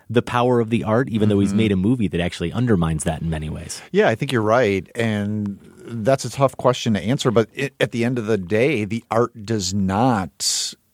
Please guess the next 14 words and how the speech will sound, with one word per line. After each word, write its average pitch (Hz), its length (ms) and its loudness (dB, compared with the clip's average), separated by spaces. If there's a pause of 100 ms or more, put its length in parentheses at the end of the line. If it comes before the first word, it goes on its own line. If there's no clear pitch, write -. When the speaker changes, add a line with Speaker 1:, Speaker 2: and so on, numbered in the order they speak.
(140)
Speaker 2:
fulfill 87 840 0
him, 80 240 0
right? 90 220 -2
He's 117 180 -4
still 120 200 4
Speaker 1:
Mm-hmm. 170 60 4
Speaker 2:
struggling 95 800 -2
with 95 200 0
this 95 280 -4
illness 101 520 0
and 87 240 -2
finding 101 400 0
a 95 60 -2
way. 92 420 0